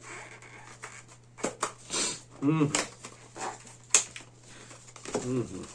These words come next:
Може, це все для ароматерапії якоїсь? Ого! Ага, вот оно що. Це така штука, значить, якась, бачите, штука. Ось сюди вставляється, воно прям по розміру, оцей, ем,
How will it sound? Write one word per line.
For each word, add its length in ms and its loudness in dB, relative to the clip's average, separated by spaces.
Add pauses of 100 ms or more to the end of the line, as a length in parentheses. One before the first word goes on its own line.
(140)
Може, 180 6
це 120 6
все 260 12
для 200 12
ароматерапії 760 6
якоїсь? 560 2 (1300)
Ого! 1040 12
Ага, 460 8 (100)
вот 300 8
оно 200 10
що. 260 -2 (920)
Це 140 12
така 260 12
штука, 640 12
значить, 500 -2
якась, 500 -2
бачите, 440 -4
штука. 600 4 (180)
Ось 280 2
сюди 220 10
вставляється, 680 8
воно 140 6
прям 220 2
по 120 8
розміру, 480 6
оцей, 420 6 (1040)
ем, 300 2